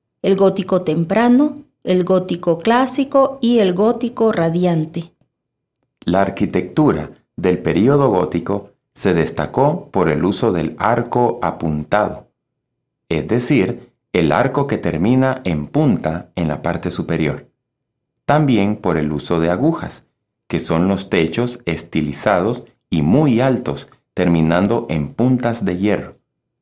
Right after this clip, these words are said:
Speaker 2: Chapiteles, que son torres triangulares, que terminan en punta, y los gabletes, que eran los techos triangulares similares al frontón de la arquitectura griega.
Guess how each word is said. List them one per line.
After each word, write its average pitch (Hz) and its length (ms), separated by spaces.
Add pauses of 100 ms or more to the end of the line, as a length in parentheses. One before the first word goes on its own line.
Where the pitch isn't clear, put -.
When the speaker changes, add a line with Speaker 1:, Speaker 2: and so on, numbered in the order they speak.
(300)
Speaker 2:
Chapiteles, 113 880 (560)
que - 100
son 151 340
torres 113 420
triangulares, 82 760 (400)
que 87 100
terminan 85 560
en 95 220
punta, 135 640 (260)
y 92 140
los 78 420
gabletes, 85 720 (460)
que 76 240
eran 90 260
los 113 180
techos 113 460
triangulares 101 800 (280)
similares 113 760
al 90 160
frontón 87 720 (140)
de 82 140
la 78 100
arquitectura 82 680
griega. 76 420